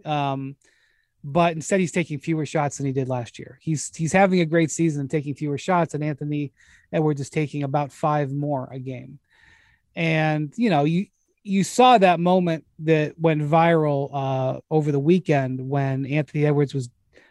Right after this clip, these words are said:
on the perimeter dribbling in between his legs thirteen times, and Towns, he, he, Carlton Towns was so convinced that he was gonna shoot that he just started walking back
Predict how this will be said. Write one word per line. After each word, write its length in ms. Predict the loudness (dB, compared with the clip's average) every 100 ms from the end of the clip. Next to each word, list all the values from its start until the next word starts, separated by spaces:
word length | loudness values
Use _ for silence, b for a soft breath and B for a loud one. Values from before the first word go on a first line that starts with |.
| b b
on 180 | 0 2
the 100 | 2
perimeter 420 | 0 2 4 2
dribbling 340 | 2 2 2 0
in 100 | -2
between 320 | -4 -4 -2
his 140 | -2
legs 440 | 0 0 0 -4 -4
thirteen 420 | -2 -2 -4 -4
times, 520 | -2 -4 -4 -6 -8 B B B B B _ -10
and 240 | -8 -8 -8
Towns, 480 | 0 2 4 2 -2
he, 160 | -4 -6
he, 240 | -2 -4
Carlton 380 | -2 0 0 0
Towns 320 | 2 2 2
was 120 | -2 0
so 180 | 0 2
convinced 440 | 0 0 0 -2
that 80 | -4
he 100 | -4
was 100 | -4
gonna 160 | -6
shoot 380 | -6 0 0 2
that 80 | 0
he 60 | -4
just 200 | -2 -2
started 200 | 0 0
walking 440 | 2 0 0 -4
back 400 | 0 0 -2 _